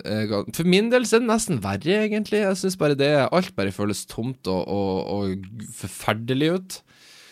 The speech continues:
Så det er liksom, det er litt den fasen jeg går i nå, men jeg vet samtidig også at det går over, og, og ting blir bedre, og det var nok rett avgjørelse, og alt det der. Men det gjelder bare å ha litt is i magen i en sånn her periode.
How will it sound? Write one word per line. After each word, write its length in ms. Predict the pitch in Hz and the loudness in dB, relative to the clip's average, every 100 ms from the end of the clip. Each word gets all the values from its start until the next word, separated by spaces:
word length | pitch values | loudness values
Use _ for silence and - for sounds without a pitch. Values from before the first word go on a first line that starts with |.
| - | -18
Så 140 | - 175 | 2 6
det 140 | 208 | 8
er 20 | |
liksom, 320 | 208 196 170 151 | 8 6 6 6
det 80 | 180 | 6
er 60 | 190 | 6
litt 140 | 185 131 | 4 6
den 300 | 147 160 175 - | 8 8 4 6
fasen 480 | 151 160 - 160 | 8 8 6 6
jeg 140 | 143 127 | 6 8
går 300 | 135 143 127 | 8 8 8
i 20 | 120 | 6
nå, 160 | 127 143 | 6 4
men 220 | 139 127 117 | 4 4 6
jeg 200 | 127 120 117 | 4 4 4
vet 220 | 131 123 | 4 4
samtidig 480 | 117 113 117 113 104 98 | 0 -2 0 2 2 4
også 160 | 101 | 4
at 140 | 95 92 | 2 0
det 80 | 95 | -2
går 300 | 110 104 95 | 2 2 2
over, 400 | 95 101 101 95 | 2 2 2 2
og, 220 | - 95 - | 2 0 0
og 140 | 92 92 | -4 -4
ting 300 | 107 104 92 92 | -4 -2 -2 0
blir 180 | 95 92 | -2 0
bedre, 540 | 90 90 90 73 67 95 - | -2 0 -2 -6 -6 -6 -4
og 300 | 101 98 95 | 0 0 0
det 80 | 98 | 0
var 140 | 98 | 0
nok 160 | 101 - 92 | -2 -4 -6
rett 240 | 92 - | -8 -8
avgjørelse, 680 | - 87 92 87 87 98 90 | -6 -4 -2 -2 -2 -4 -4
og 160 | - 180 | 4 6
alt 200 | 185 - | 6 4
det 140 | 101 92 | -4 -2
der. 260 | 92 92 | -2 -2
Men 240 | 104 127 131 | -2 0 2
det 140 | 131 | 4
gjelder 240 | 131 135 104 | 6 4 4
bare 160 | 104 | 2
å 60 | 98 | 4
ha 80 | 107 | 2
litt 160 | 95 - | 0 -2
is 240 | 104 92 92 | -4 -2 0
i 20 | |
magen 440 | 90 101 95 90 95 - - - - | 2 2 0 -4 -8 -14 -18 -20 -4
i 140 | 196 202 | 4 4
en 100 | 151 | 4
sånn 160 | 147 | 4
her 240 | 120 117 107 | 6 6 4
periode. 560 | 104 98 98 98 98 | 0 0 0 0 -2